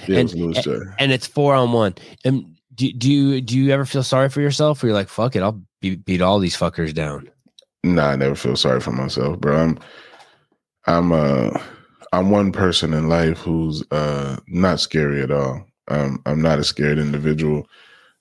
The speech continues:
Speaker 1: Not saying that I'm cocky, but I'm from Macon, bro. I'm from Macon, Georgia.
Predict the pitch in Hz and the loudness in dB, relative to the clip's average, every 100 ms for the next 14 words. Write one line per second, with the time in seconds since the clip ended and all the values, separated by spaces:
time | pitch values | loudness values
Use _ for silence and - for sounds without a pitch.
0 | - 90 90 87 85 85 80 73 76 92 | -2 0 2 2 0 2 0 -2 -4 -2
1 | 90 - 69 71 65 78 85 80 71 - | -2 -2 -6 -4 -4 -2 0 0 -2 -8
2 | - - - _ _ _ _ _ _ _ | -20 -20 -20 _ _ _ _ _ _ _
3 | _ - - 127 151 90 113 107 71 78 | _ -14 -4 -2 0 2 2 2 -2 0
4 | 98 98 - 90 101 110 101 92 82 71 | 0 0 -2 2 2 2 0 0 -2 -4